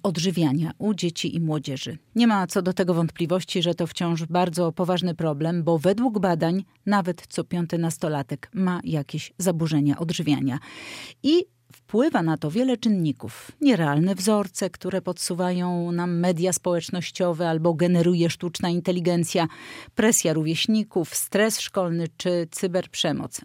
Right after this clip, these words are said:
Ale, jak się okazuje, wszystko zaczyna się już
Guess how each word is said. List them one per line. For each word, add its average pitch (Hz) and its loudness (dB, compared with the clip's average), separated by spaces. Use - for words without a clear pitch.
Ale, 196 0
jak 175 -6
się - -2
okazuje, 175 -2
wszystko 208 -2
zaczyna 165 -2
się - -6
już 185 -4